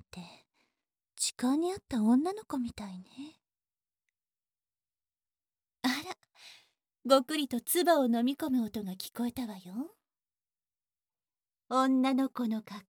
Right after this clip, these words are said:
好で痴漢されることに期待しちゃってるのかしら。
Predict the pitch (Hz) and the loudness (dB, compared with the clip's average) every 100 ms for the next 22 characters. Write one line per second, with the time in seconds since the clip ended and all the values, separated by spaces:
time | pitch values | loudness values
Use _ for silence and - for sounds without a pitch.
0 | - 240 240 240 226 262 - _ _ _ | -10 -6 -4 -4 -6 -6 -12 _ _ _
1 | _ - - 254 285 285 302 294 294 302 | _ -8 -2 0 0 -2 -4 -2 -4 -6
2 | 277 277 208 - - 294 339 - 392 403 | -4 -4 -4 -8 -6 -4 -4 -6 -12 -6
3 | 427 427 427 - 285 - 262 240 | -4 -4 -8 -10 -8 -8 -8 -14